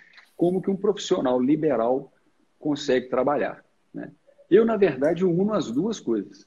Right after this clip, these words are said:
Eu tenho uma parte da minha receita que vem do emprego público, né, como professor, e a outra, a parte da receita vem realmente do meu trabalho, consultório e operações, cirurgias, et cetera,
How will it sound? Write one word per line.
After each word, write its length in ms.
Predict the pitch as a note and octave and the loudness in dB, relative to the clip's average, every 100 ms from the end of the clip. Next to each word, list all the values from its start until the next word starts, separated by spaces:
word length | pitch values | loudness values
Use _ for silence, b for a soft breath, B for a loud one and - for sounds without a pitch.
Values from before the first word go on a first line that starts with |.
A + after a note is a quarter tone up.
| - | -6
Eu 160 | C3 C3 | -6 -2
tenho 340 | C3+ A#2+ G#2 - _ - | 0 0 -4 -10 _ -12
uma 140 | A2 | -10
parte 640 | - B2+ B2+ - A#2 G2+ - E2 G#2 | -2 -2 -4 -8 -8 -8 -10 -14 -12
da 160 | - A#2+ | -4 0
minha 160 | B2+ | 0
receita 480 | B2 A2 - A2 A2 | -2 -4 -6 -6 -6
que 140 | B2 | -8
vem 260 | G#2 B2 B2+ | -6 -4 -4
do 80 | A2 | -4
emprego 540 | G#2 - G#2+ A2 B2+ | -8 -6 -4 -2 -4
público, 580 | D3 C3+ A#2 C3+ - G#3 - _ _ _ | -4 -2 -2 -4 -6 -12 -14 _ _ _
né, 180 | - - | -12 -10
como 200 | - G#2 | -8 -8
professor, 680 | - G2+ - C#3 - A#2+ G3 - b b b b - | -6 -8 -6 -8 -4 -4 -4 -12 b b b b -4
e 100 | - | 2
a 120 | C#3+ | 6
outra, 540 | C#3+ G3 G3 G3 D3 - | 6 6 4 0 -2 -4
a 260 | - A#2 A2 | -8 -10 -10
parte 340 | - B2+ B2+ | -2 -2 -2
da 120 | B2+ B2+ | -2 -2
receita 440 | D#3+ - D#4 - | -2 0 0 0
vem 260 | E3 D3+ D3+ | -2 0 0
realmente 460 | F3 C#3+ C3+ C3+ | 0 0 0 -2
do 120 | D3+ | -4
meu 180 | D#3 D3 | 0 0
trabalho, 680 | D3+ E3 C3 G#2+ A2 A#2+ E3 b b _ - | 0 -2 0 0 0 -2 -6 b b _ -10
consultório 840 | A2 - D#3 - A2+ B2+ B2+ A2 | -10 -8 -8 2 4 4 2 0
e 160 | A2 A#2 | -2 -4
operações, 720 | A2+ C#3 B2+ - A#2 C3 G#2 | -2 -4 -4 -8 -6 -6 -8
cirurgias, 640 | - A2+ G2 F#2 G#2+ A2+ | -10 -10 -8 -8 -8 -6
et 120 | A#2+ B2 | -8 -12
cetera, 340 | - F#2+ - | -12 -14 -14